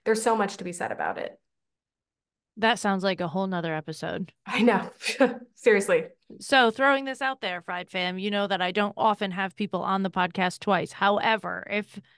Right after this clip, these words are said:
Speaker 2: this is something that you want Emily and I, Emily and I to dive into a little bit more, it does sound like we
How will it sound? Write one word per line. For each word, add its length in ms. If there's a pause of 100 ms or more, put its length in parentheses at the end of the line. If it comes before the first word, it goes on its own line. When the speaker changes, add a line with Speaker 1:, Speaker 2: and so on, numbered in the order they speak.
(520)
Speaker 2:
this 240
is 140
something 600
that 380
you 180
want 360
Emily 320
and 80
I, 160
Emily 360
and 120
I 140
to 280
dive 320
into 420
a 40
little 160
bit 140
more, 340
it 320
does 200
sound 220
like 200
we 200